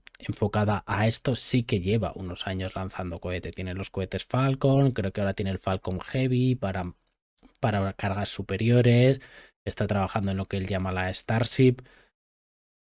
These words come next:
Entonces, ya, esto ya está demostrado que funciona, que se puede hacer. Em, tiene,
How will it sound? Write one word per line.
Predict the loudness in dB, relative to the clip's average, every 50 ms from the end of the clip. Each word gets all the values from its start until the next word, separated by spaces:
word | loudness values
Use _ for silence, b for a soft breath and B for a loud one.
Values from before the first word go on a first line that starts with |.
| _ _
Entonces, | -4 -4 0 2 4 6 6 6 6 4 0 -2
ya, | -2 0 0 0 -2
esto | -4 -4 -2 -2 0 2 4 6
ya | 8 8 8 8 8 8
está | 6 6 6 6 8 8
demostrado | 8 8 6 6 4 4 4 6 6 8 8 8 6
que | 6 4 0
funciona, | 0 0 -2 -2 0 2 6 6 8 8 8 8 6 4
que | 2
se | 0 0 0
puede | 2 4 6 6 6
hacer. | 4 4 4 6 8 8 10 10 10 8 8 6 4 2 0
Em, | 0 2 4 4 4 4 4 4 4 4 4 4 2 0 -2 -6 _ _ _ _ -2
tiene, | 2 4 4 6 6 8 8 8 8 6 6 6 4 4 4 4 2 0 -2